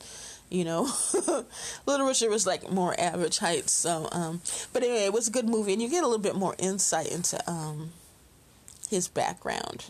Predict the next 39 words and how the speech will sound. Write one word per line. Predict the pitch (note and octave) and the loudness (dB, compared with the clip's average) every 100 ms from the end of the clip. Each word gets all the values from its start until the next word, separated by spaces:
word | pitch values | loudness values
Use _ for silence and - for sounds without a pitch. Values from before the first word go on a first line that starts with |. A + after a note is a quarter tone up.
| - - | -14 -8
I | G#3+ | -2
think | A3 A3 | -2 -2
he | F3+ | -2
was, | F3 F3 - - | 0 -2 -4 -4
uh, | E3 D#3 D#3+ - | -2 -2 -6 -4
a | F#3 | -2
good | F#3 F3+ | 0 -2
person, | - D#3 E3 - E3 E3 - - | 0 -2 0 -4 -4 -6 -8 -6
and | D#3+ E3+ D#3+ D#3+ E3+ - - - - | -4 -2 -4 -8 -10 -14 -12 -12 -4
he | B3 | 0
did, | A#3 B3+ A#3 A3 - - - - - - - G3 | 2 2 4 2 -2 -14 -20 -20 -20 -20 -4 -2
at | - E3+ | -2 0
various | A3+ G#3 G#3 - | 0 2 2 2
points | A3 G#3+ | 0 0
of | G3+ | 0
his | F#3+ | 2
life, | F#3 F3+ - | 2 0 0
dedicate | F#3+ F#3 F#3 F3+ F3 | 0 0 0 0 2
his | F3 F3 | 0 0
life | E3+ E3 F3+ - - - | -2 -2 -4 -12 -18 -8
to | - | -4
serving | - E3 E3+ E3+ | 0 0 0 -4
God, | D#3+ E3+ - - | 0 0 0 -2
and | - E3+ E3+ | -2 -2 -2
he | F#3+ | 0
did | F3+ F#3 | 0 0
so | - E3 D#3+ | 2 2 0
definitely | D#3 F3+ F#3 - F3 | -2 -2 -2 0 2
at | F3 - | 0 -2
the | - | -2
end. | E3 D#3 D#3 D#3+ - - - - - | 0 0 -2 -6 -12 -18 -18 -20 -4
There's | G3 F#3 - | 0 2 2
this, | F3+ F3 - | 2 2 0
uh, | E3+ E3 D#3 - - | 0 0 0 -4 -12
video | D#3 D3+ F#3+ F#3+ F3+ E3+ | -8 -2 0 2 2 0
of | - | 0
him | F#3+ | 0
being | F3 E3 D#3+ | 0 0 -2
on | E3 E3 D#3+ D#3 D#3 | -2 -2 -4 -8 -8